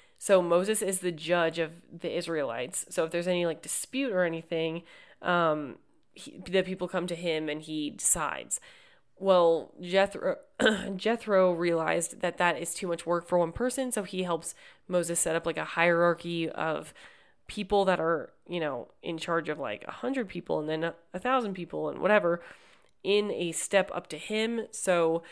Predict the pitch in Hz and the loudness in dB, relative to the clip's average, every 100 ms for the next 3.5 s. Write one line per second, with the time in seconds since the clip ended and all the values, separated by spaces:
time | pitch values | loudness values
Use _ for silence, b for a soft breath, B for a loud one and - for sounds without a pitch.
0 | B B - 175 160 156 - _ 180 180 | B B -4 0 0 -2 -10 _ -2 0
1 | 165 160 170 156 160 156 156 160 160 156 | 0 -2 -2 -2 -4 -6 -4 -2 -2 -2
2 | - 151 160 160 160 160 - _ _ - | -4 -6 -2 -2 -2 -10 -16 _ _ -14
3 | 160 151 - - | -10 -8 -8 -8